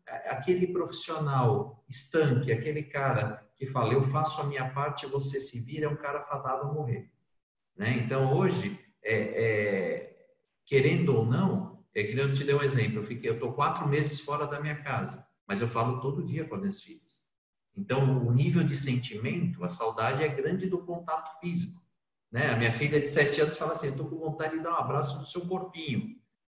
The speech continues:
né? Então, é uma co-, é uma coisa que, tipo assim, te derruba, mas, ao mesmo tempo, é, é, te acalenta.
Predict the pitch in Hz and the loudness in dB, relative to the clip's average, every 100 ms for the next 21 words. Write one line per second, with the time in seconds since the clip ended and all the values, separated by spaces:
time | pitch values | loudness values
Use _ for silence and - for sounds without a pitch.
0 | - 120 180 185 320 - 123 123 185 165 | -6 2 2 4 2 0 4 6 6 6
1 | 160 147 160 180 175 - - 175 - 156 | 6 4 6 4 4 -2 -10 -12 2 4
2 | 156 151 196 190 185 - 175 175 - 131 | 6 6 6 6 4 0 0 2 2 2
3 | 139 196 202 202 196 113 113 131 143 151 | 6 10 12 10 6 6 4 4 4 2
4 | 160 175 151 135 190 220 196 - - - | 2 0 -2 -4 -4 -2 -2 -4 -8 -10
5 | _ - 131 131 127 135 135 131 131 127 | _ -4 2 2 4 4 4 2 -4 -6
6 | 127 135 - 170 160 151 - 113 | -6 -4 0 2 4 2 2 -4